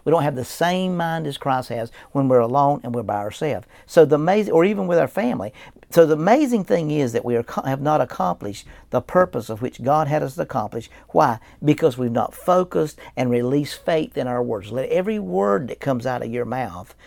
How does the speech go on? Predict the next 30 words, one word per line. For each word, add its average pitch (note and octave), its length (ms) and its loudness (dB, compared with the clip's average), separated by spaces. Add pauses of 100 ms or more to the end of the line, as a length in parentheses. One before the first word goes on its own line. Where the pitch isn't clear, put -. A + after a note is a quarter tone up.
(180)
be C#3 160 0
faith. - 460 -6 (560)
'Cause D#3 220 -2
faith F#3+ 500 0
says D3+ 400 0
unto C#3 180 -4
mountains, B2+ 360 -4
"Be C3+ 100 0
thou C3 160 0
removed B2 380 -4
and A#2 100 -6
cast C3+ 300 -4
into G#2+ 160 -10
the G#2 60 -12
sea," C#3+ 380 -2 (200)
shall C#3+ 260 4
not A#2+ 300 -4
doubt D3 220 0
in G3 100 -4
your F3 80 -2
heart, C3+ 140 -2
but C3 100 -10
shall C3 100 0
believe B2+ 320 -4
that B2+ 140 -8
those D3 180 -2
things B2+ 220 -4
which A2 160 -12
he G3 120 -4
saith A2+ 440 -2